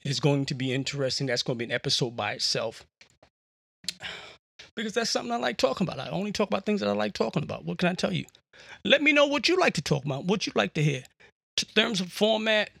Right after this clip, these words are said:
themes, segments, I'm bringing back, bring back, we're bringing back the, uh, unicorn of the day. That's gotta be,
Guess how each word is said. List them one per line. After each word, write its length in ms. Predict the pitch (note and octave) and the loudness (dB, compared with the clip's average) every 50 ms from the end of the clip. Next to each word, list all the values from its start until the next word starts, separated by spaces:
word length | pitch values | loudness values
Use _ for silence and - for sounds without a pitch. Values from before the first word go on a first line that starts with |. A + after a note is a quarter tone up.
| _ _ _ _ | _ _ _ _
themes, 580 | - - G#3+ G#3+ A3 A3 A3 G#3+ G#3+ G3+ - - - _ _ _ | -2 2 2 4 4 2 2 0 0 0 -2 -4 -4 _ _ _
segments, 540 | - - G#3+ G#3+ A3 G3 G#3 G#3 G3+ - - - | 0 2 2 2 4 2 2 0 0 -2 0 0
I'm 160 | F3+ E3+ D#3+ | 2 2 6
bringing 320 | D3+ A3 C#4+ D4+ D#4 C#4+ C4 | 6 6 6 8 4 6 8
back, 320 | B3+ A#3+ A3+ A3+ - - - _ _ _ _ _ _ _ _ _ _ _ _ _ _ _ _ _ _ _ _ _ _ _ _ | 8 10 10 8 4 0 -12 _ _ _ _ _ _ _ _ _ _ _ _ _ _ _ _ _ _ _ _ _ _ _ _
bring 240 | - D3 D3 C#3+ C#3 | 2 4 4 4 4
back, 320 | B2+ C3+ C3+ C3 C3+ - _ _ _ _ | 4 2 2 2 -2 -6 _ _ _ _
we're 100 | D3 C#3+ | -4 -4
bringing 360 | C3+ B2 D3 D3+ D3 C#3+ C#3+ C#3 | 2 4 4 4 4 2 0 0
back 340 | C#3 C#3 C#3 C3+ D3 - - | 0 0 -2 -2 -4 -6 -6
the, 200 | D#3 C#3+ B2+ A#2+ | -6 -4 -4 -6
uh, 240 | A#2+ B2+ B2 C3+ C3 - - - - _ _ _ _ - - - _ _ _ _ _ _ _ _ _ _ _ _ _ _ _ - - _ - - - | -6 -8 -8 -10 -10 -12 -16 -20 -20 _ _ _ _ -20 -20 -20 _ _ _ _ _ _ _ _ _ _ _ _ _ _ _ -20 -20 _ -14 -4 6
unicorn 460 | C#3 E3 F#3 F#3 D#3 - E3 D#3 D3+ | 8 8 8 8 8 8 8 8 8
of 100 | D3 B2 | 6 4
the 80 | C3 | 0
day. 320 | B2 A2 C3 A#2+ C3 C#3 - _ _ _ _ _ _ - _ _ _ _ _ | 2 4 6 6 6 4 -2 _ _ _ _ _ _ -20 _ _ _ _ _
That's 180 | - C#3+ D3+ - | 2 2 2 2
gotta 220 | - A#2+ G#2+ A2 | 0 0 -2 -4
be, 260 | G2+ - - - - | -6 -8 -10 -10 -14